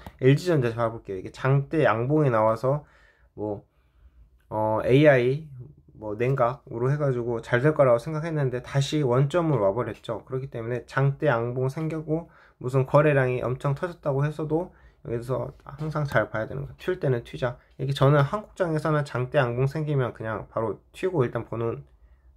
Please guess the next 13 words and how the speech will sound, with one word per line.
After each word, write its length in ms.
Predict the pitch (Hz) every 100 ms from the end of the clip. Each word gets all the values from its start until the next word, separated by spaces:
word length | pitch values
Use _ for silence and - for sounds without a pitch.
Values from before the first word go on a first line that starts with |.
| -
어, 160 | 98 98
보는 480 | 127 117 110 135 -
그런 380 | - 104 104 110
게 120 | 127
있는데, 500 | 101 107 113 135 120 - _ _ - _ - _ _ -
일단 420 | 135 131 123 - -
한 240 | - 175
한국장은 580 | 180 - - 143 139 143
고수 320 | - 170 160
영역입니다. 840 | 117 107 110 - 123 127 117 101
제가, 440 | - 104 95 107 - -
어, 140 | 101 - _ _ _ -
미국장, 520 | 127 135 - 143